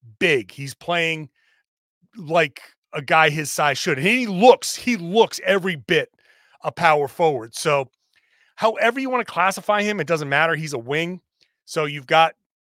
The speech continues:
ball handlers, wings, and bigs. He's a wing. He's a big wing. Uh, I wouldn't call him a big, but he's a big wing, and he can get down there and block shots and rebounds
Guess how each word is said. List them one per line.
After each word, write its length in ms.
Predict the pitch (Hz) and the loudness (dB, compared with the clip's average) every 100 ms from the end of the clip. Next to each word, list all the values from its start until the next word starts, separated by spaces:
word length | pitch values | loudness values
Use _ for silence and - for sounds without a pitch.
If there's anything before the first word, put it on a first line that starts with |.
| _ | _
ball 260 | 170 180 | 2 2
handlers, 420 | 170 170 165 156 143 | 2 -2 -4 -6 -6
wings, 260 | 170 160 | -8 -6
and 120 | 143 | -8
bigs. 280 | 135 180 160 | -4 -4 -4
He's 200 | - 170 | -10 -8
a 60 | 139 | -8
wing. 480 | 117 160 196 214 208 _ | -4 -2 -2 -4 -14 _
He's 200 | 180 131 | -12 -12
a 40 | |
big 400 | 104 - 240 262 | -12 -2 -2 0
wing. 400 | 151 131 131 185 _ _ _ _ _ - | -4 -4 -6 -10 _ _ _ _ _ -8
Uh, 400 | 131 131 127 127 _ - | -4 -4 -6 -10 _ -6
I 80 | 147 | -2
wouldn't 260 | 196 202 | -2 2
call 160 | 196 196 | 4 6
him 160 | 190 | 4
a 60 | 180 | -2
big, 440 | 151 262 180 175 - _ _ _ _ | 2 2 2 -4 -18 _ _ _ _
but 140 | 160 | -4
he's 160 | 156 160 | -4 -6
a 40 | |
big 260 | 135 208 202 | -4 -4 -4
wing, 440 | 185 208 156 131 127 _ _ _ | -4 -4 -4 -8 -18 _ _ _
and 520 | 151 147 143 139 127 _ _ | -4 -2 -2 -6 -14 _ _
he 140 | - 196 | -12 -10
can 120 | 190 | -8
get 160 | 185 160 | -10 -2
down 240 | 180 175 | -2 0
there 160 | 170 156 | -2 -4
and 100 | 131 | -2
block 300 | 156 156 - | 0 0 -2
shots 560 | 165 147 147 - - _ _ _ _ | -2 -2 -4 -10 -18 _ _ _ _
and 400 | 156 143 139 135 | -6 -4 -4 -6
rebounds 880 | 143 160 147 143 135 135 131 - | -8 -2 0 2 2 -2 -8 -16